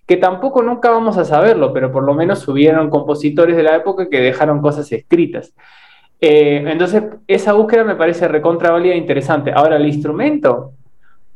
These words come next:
yo para mí, mejor tocar con la guitarra, si suena mucho mejor que el laúd. Ahora, para mí, el problema está en vos, a-, eh, ya está estando o de un lado o del otro, descalificar el otro por completo.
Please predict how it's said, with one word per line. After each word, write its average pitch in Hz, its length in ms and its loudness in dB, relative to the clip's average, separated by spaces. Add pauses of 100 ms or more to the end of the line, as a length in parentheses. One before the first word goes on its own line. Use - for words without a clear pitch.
(140)
yo 247 160 2
para 196 160 0
mí, 247 240 -2
mejor 185 380 0
tocar 170 260 -2
con 160 80 -2
la 131 100 0
guitarra, 214 300 2
si 156 140 -6
suena 202 180 -4
mucho 190 220 -6
mejor 151 280 -2
que 127 60 -4
el 123 80 0
laúd. 117 360 0 (160)
Ahora, 180 600 2 (180)
para 127 280 0
mí, 220 440 -4 (300)
el 160 240 2
problema 233 480 2
está 226 480 -2 (300)
en 170 400 0
vos, 220 360 2
a-, 156 220 0
eh, 156 180 4
ya 220 520 0
está 185 520 0
estando 151 560 -2
o 147 160 2
de 160 80 2
un 233 160 0
lado 165 260 2
o 139 40 -4
del 139 180 -2
otro, 165 460 0 (300)
descalificar 160 840 0
el 156 100 0
otro 147 260 0
por 131 140 -4
completo. 127 600 -2